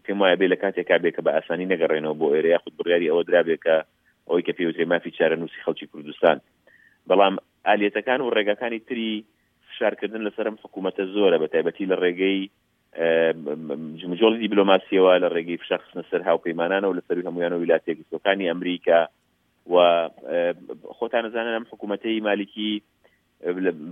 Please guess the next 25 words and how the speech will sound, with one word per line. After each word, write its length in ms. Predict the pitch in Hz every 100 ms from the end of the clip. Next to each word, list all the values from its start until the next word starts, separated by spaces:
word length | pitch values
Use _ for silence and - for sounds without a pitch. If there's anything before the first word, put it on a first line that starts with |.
| 87
بنەمای 340 | 95 101 113 110
یەکەمی 280 | 101 107 101
بە 40 | -
حساب 220 | - 98 98
موساڵەحەیە. 580 | - 90 87 - 98 92
موساڵەحە 400 | 87 92 87 - 101
لە 40 | 98
بینی 300 | 107 104 101 -
سێ 100 | 107 95
مکەونایە 640 | - 82 82 80 78 73 73 _ _ _ _
بە، 60 | 87 80
بە، 80 | 90 -
بە 80 |
پلەی 280 | - 98 92 87
یەکەم، 240 | 87 76 73 - -
ئێ، 360 | 76 73 71 71
شیعە 400 | - 98 95 101 98 78 85
و 40 | 82 -
سونە 380 | 90 92 98 95 80 90
و 200 | 87 85
کورد. 240 | - 95 - _ _ _ _ _
خۆتان 220 | - 113 113
نەزانن 320 | 110 110 113
کە 80 | - 104
پەیوەندی 440 | 98 95 101 101